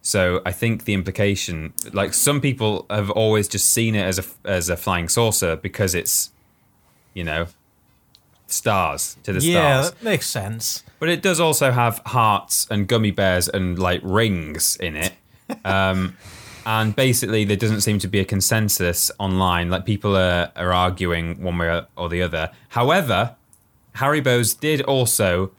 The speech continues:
Speaker 1: bring out a pack where you can just get the fried eggs, and they're
Speaker 2: Wow.
Speaker 1: called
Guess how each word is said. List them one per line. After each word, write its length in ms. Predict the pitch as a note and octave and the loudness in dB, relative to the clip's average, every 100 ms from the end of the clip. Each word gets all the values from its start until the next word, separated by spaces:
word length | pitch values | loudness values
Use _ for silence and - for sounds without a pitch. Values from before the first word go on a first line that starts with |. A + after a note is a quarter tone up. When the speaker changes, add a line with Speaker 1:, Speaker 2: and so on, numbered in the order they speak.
| _ | _
Speaker 1:
bring 260 | B2 B2+ A#2 | -2 0 2
out 440 | G2+ F2 F2 - _ _ _ - | 2 2 -2 -4 _ _ _ -12
a 80 | |
pack 460 | F#2+ - A#2+ G2+ - | -8 -2 -2 -2 -4
where 80 | G2+ | -2
you 80 | G2+ | 0
can 180 | G#2 | -2
just 380 | F2+ C3+ B2+ - | -2 0 0 0
get 240 | B2 G#2 - | 0 -2 -4
the 80 | |
fried 280 | G2 G#2+ G2+ | -2 0 2
eggs, 520 | G2 E2 F2 - - - _ | 2 0 -2 -4 -6 -6 _
and 140 | - G#2 | -4 0
they're 80 | G2 | 0
Speaker 2:
Wow. 80 | A#2+ | 2
Speaker 1:
called 300 | G#2 F#2+ | 2 2